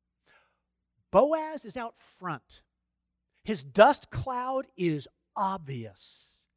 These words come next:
And our joy in all of this story comes from seeing how an act of redemption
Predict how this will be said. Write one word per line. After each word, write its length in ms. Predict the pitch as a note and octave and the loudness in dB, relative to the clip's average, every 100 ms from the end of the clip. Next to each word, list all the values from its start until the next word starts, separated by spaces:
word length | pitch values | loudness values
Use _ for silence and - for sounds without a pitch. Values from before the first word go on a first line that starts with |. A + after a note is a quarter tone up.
| _ _ _ _ _ _ - | _ _ _ _ _ _ -6
And 160 | G3+ - | -4 0
our 240 | G3+ G3+ | 0 0
joy 960 | D#3+ C3 - A#3 D#4 F4+ C4 C3+ B2+ A#2+ - | -2 -10 -2 2 4 6 4 2 -6 -16 -14
in 180 | E3 - | -14 -8
all 320 | C#3+ C3 B2+ | -2 -2 -2
of 140 | A#2+ G2 | -10 -16
this 180 | A#2+ | -18
story 720 | - - - A2+ A2 B2 E3 F#3+ _ _ _ _ _ - | -18 -18 -18 -18 -14 -10 -10 -12 _ _ _ _ _ 6
comes 320 | - A#3+ D4+ | 8 8 4
from 220 | - A#3 F#3+ | -8 -12 -12
seeing 320 | - C#4 C#4+ | -10 -10 -10
how 480 | - - G#3 A3+ - - | -12 -10 -4 -4 -4 -8
an 220 | C#3+ D3 - | -10 -10 -10
act 440 | F#3 G#3+ C4 - - | -6 -6 -6 -12 -6
of 280 | A#3+ E3 | -6 -6
redemption 1000 | F3 F#3 B2+ - F3+ F3+ - - C3+ B2+ | -6 -6 -6 -8 -6 -6 -10 -10 -10 -12